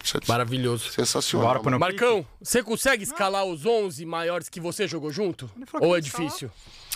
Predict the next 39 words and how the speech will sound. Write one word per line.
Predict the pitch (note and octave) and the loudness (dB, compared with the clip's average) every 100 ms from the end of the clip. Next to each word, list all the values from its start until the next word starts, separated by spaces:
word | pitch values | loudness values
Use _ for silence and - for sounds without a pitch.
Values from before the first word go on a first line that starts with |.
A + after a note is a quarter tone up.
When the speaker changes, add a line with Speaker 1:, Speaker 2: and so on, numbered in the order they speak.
| - - - - - | -8 -6 -6 0 2
Speaker 1:
Ah, | A3 | 2
mano, | E3+ C#3+ | 2 2
eu | D3+ | 4
Speaker 2:
Dá | F#3 A#3 | 4 4
ou, | B3+ | 4
ou, | B3+ A3 A3 G#3+ | 4 2 2 0
ou | |
quebra | - G#3+ C4+ | 2 2 4
Speaker 1:
eu, | |
eu | C#4 | 2
Speaker 2:
as | |
Speaker 1:
vou, | C#4+ | 2
Speaker 2:
pernas? | E3 G3 | 0 -2
Speaker 1:
eu | |
vou | A#3 B3+ | -4 -2
falar | B3 A#3+ | 0 0
pra | G#3+ | 0
você, | F#3+ - | -2 -4
eu | G3+ | -6
acho | G3 | -8
que | |
o | |
torcedor | G3+ G3 - F#3+ F#3+ | -4 -4 -2 -2 -2
do | F3 | 0
Palmeiras, | F#3 F3 F#3 | 0 2 0
ele | F3 F#3 | -2 -2
vai | F#3 | -2
me | F#3 | -2
entender. | F#3 F#3+ C3+ A2 G2+ - - - - - - - - - - - - - - - - - - - - | -2 -2 0 -2 -6 -14 -16 -14 -12 -12 -2 2 4 2 -2 -10 -18 -18 -18 -10 -10 -10 -14 -12 0
Rivaldo, | D#3 G#3+ F3 D3 G#3 C4+ C#4+ C#4+ C4+ - | 4 4 2 0 2 2 0 0 0 0
Veiga, | D#3 B2 D#3 G#3+ A#3 G#3 A3+ - - | -2 2 4 4 2 0 0 -2 -2
Djalminha | E3 F#3 F#3+ E3+ E3 G3 B3 B3+ B3 - | 0 2 4 2 2 0 2 2 0 0
ou | A3 G#3+ | 4 4
Alex? | F#3 B2 G#2+ - - - | 4 0 -6 -4 -6 2
Ou | D#3+ | 2
Divino? | F3+ D#3+ B2+ B2+ C3+ A#2 G2 _ - | 4 2 0 2 2 2 -4 _ 0
Ozinho? | E3+ C#3+ G2+ A#2+ G2 - - - - - - - | 2 2 2 0 -2 -8 -18 -20 -20 -20 -20 0
Speaker 3:
Difícil, | A2 - G2 - - | 2 4 2 2 4
né? | F#2+ | 2